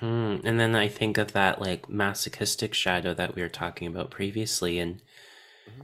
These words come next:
Speaker 1: maybe it really kinda comes from this place of, like, "I don't really like myself. Maybe I hate myself," right?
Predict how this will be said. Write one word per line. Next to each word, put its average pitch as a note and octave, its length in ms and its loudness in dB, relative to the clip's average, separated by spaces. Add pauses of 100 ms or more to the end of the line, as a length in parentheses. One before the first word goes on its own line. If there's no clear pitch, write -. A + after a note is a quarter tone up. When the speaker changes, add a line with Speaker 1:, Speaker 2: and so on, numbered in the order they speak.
(120)
Speaker 1:
maybe F#2+ 240 0
it A#2 80 4
really A2+ 240 4
kinda G#2+ 240 0
comes G2+ 340 0
from A2 140 0
this F#2+ 160 2
place A2 420 2
of, F#2+ 120 0
like, F2+ 300 0 (680)
"I G2 120 -4
don't A#2+ 200 4
really C3 220 4
like G#2 320 2
myself. F2 640 0 (420)
Maybe G#2 200 4
I C#3+ 100 4
hate A#2+ 280 2
myself," E2+ 720 0 (300)
right? G2+ 340 2